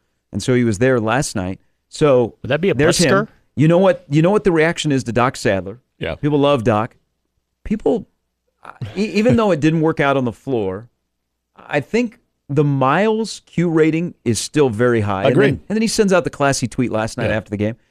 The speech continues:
Speaker 1: Something about Nebraska basketball, we still embrace the former coaches.
Speaker 3: Well, this
Speaker 1: Football,
Speaker 3: is, this is the
Speaker 1: get
Speaker 3: difference.
Speaker 1: the, get the heck out and do not return my phone call.
Speaker 3: And, and that, okay, that example you just threw out there, r-, pr-, it, it encapsulates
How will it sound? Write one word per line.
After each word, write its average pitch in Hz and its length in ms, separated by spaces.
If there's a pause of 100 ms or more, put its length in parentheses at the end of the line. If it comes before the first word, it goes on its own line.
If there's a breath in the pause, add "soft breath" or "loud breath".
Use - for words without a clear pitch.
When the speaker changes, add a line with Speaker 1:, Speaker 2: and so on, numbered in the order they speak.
(260)
Speaker 1:
Something 247 260
about 254 120
Nebraska 143 420
basketball, 123 380
we 107 80
still 147 220
embrace 117 380
the 107 80
former 110 300
coaches. 104 480 (260)
Speaker 3:
Well, - 160
this 139 380
Speaker 1:
Football, 135 380
Speaker 3:
is, 123 120
this - 160
is 143 100
the 143 80
Speaker 1:
get 165 80
Speaker 3:
difference. 120 380
Speaker 1:
the, - 60
get 143 220
the 135 100
heck 143 240
out 151 220
and 117 140
do 113 80
not 127 200
return 135 300
my 127 140
phone 110 260
call. 98 240
Speaker 3:
And, 202 140
and 202 160
that, 226 200
okay, 233 300
that 214 400
example 160 420
you 143 80
just 120 160
threw 135 120
out 117 120
there, 110 160
r-, 92 220 (720)
pr-, - 180
it, 185 360
it - 320
encapsulates 131 680